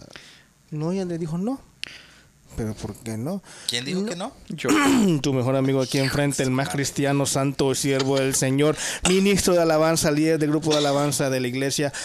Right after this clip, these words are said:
Speaker 1: central, de una iglesia fundadora de iglesias a nivel mundial. Ok. Él. Androni Polanco.
Speaker 3: Wait, man,
Speaker 2: <laughs> Deja,
Speaker 3: eso,
Speaker 2: deja, deja.
Speaker 3: eso sonó fenomenal, man.
Speaker 1: <laughs> ¿Del qué?
Speaker 2: Dele, dele,
Speaker 3: Me,
Speaker 2: dele.
Speaker 3: me,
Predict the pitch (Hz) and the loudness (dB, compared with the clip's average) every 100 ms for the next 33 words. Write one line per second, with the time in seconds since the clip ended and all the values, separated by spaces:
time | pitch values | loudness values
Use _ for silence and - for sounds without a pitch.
0 | - - 175 165 156 147 147 139 131 139 | -8 -2 0 0 0 0 0 0 0 0
1 | 147 143 139 131 143 151 139 127 143 143 | -2 -2 -4 -4 -4 -4 -2 0 0 0
2 | 135 139 147 131 123 123 127 131 147 196 | -2 -2 -4 -4 -4 -4 -4 -2 -2 -2
3 | 185 - _ _ - - - 359 - 226 | -4 -8 _ _ -20 -20 -16 -16 -4 0
4 | 233 170 101 - - - - - - - | 2 2 0 -6 -12 -14 -14 -16 -18 -20
5 | - - - - - - - - - - | -20 -20 -20 -20 -16 -16 -14 -12 -10 -12
6 | - 190 180 196 202 240 254 208 226 226 | -6 0 2 4 4 4 2 2 4 4
7 | 202 160 120 156 151 131 - 202 147 - | 4 2 2 2 2 -2 -4 -2 0 0
8 | 381 349 151 151 - 208 240 220 226 196 | -2 -4 -2 0 2 2 0 0 -4 -6
9 | 180 185 127 139 - 190 175 208 285 285 | -8 -6 -4 -4 -4 -4 -4 -4 -4 -4
10 | 151 143 180 151 175 196 - 403 403 359 | -2 -2 0 -2 -4 -8 -12 -10 -8 -8
11 | - 226 160 - - - - - - 143 | -8 -8 -10 -12 -12 -12 -12 -8 -6 -4
12 | - 233 226 196 214 196 220 208 165 151 | -2 2 2 2 0 0 0 2 2 2
13 | 147 135 127 - 143 143 | 0 -4 -8 -6 -2 -2